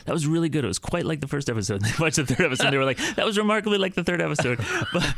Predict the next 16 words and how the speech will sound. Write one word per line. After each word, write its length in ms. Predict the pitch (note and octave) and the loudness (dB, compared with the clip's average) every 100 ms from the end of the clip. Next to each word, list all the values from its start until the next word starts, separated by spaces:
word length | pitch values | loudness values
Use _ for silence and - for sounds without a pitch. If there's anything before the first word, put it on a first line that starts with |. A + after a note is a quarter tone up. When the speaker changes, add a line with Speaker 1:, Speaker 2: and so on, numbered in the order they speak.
| - F#3 | -4 -2
Speaker 1:
but 260 | F3 D3 - | 0 -2 -2
the 140 | C#3 | -4
point 300 | C3 F#3 G3+ | 0 0 2
was, 240 | C#3 C3 | 0 0
'cause 240 | - D3+ C3+ | -2 -2 0
it 120 | - | 0
wasn't 280 | C#3 C3 B2+ | 0 2 0
intended 720 | C3+ - F#3+ F#3+ A#2 G2+ G2+ - - | 0 0 0 2 2 0 -2 -12 -6
to 100 | C3+ | -4
be 340 | A2 - A2+ G#2+ | -2 0 0 0
watched. 400 | G2+ A2 G#2+ B2 | 0 0 2 2
Speaker 2:
Right. 360 | B2 A2+ G#2 - | 2 2 -2 -2
Speaker 1:
It 100 | D3+ | 0
was 220 | D3+ - - | 0 -2 -2
every 300 | C#3+ D3+ E3 | -2 0 0
week 440 | D#3+ F#3+ E3 | 0 0 -2